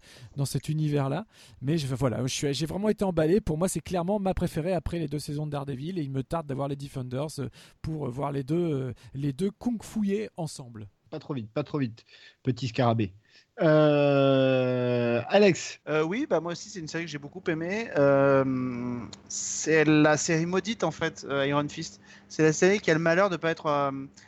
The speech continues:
Speaker 3: de pas être assez cérébrale par rapport aux autres, vous voyez, euh, par tous nos, par tous nos chers confrères notamment. Euh, elle est différente des autres. Alors si je suis totalement honnête avec les propos que je tiens depuis le début,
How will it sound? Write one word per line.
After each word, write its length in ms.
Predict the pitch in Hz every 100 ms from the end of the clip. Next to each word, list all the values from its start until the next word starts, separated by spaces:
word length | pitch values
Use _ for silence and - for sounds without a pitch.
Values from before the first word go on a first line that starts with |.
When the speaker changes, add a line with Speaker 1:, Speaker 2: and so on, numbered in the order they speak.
| - _ -
Speaker 3:
de 60 | 135
pas 140 | 170
être 140 | 165
assez 200 | 160 -
cérébrale 460 | 165 170 170 165 185
par 120 | 160
rapport 220 | 147 151 151
aux 140 | 156
autres, 200 | 180 - -
vous 40 |
voyez, 260 | 131 131 139 _ _ -
euh, 80 | 127
par 200 | 131 139
tous 180 | - 151
nos, 520 | 143 131 123 117 113 - - _
par 140 | - 139
tous 140 | 156
nos 140 | 151 135
chers 220 | 160 143
confrères 420 | 151 - 160 151
notamment. 420 | 143 151 151 180 - - _ - - -
Euh, 840 | 131 123 123 123 123 120 123 117 117 -
elle 340 | 131 131 135
est 160 | 139 -
différente 340 | - 156 151
des 60 | 196
autres. 120 | 190
Alors 120 | 143
si 80 | -
je 100 | 180
suis 80 | -
totalement 420 | 208 233 214 214
honnête 240 | 208 196
avec 240 | 180 170 180
les 120 | 175
propos 380 | - 190 - 202
que 80 |
je 60 | 170
tiens 160 | 165 175
depuis 140 | 151
le 60 | 143
début, 320 | 156 180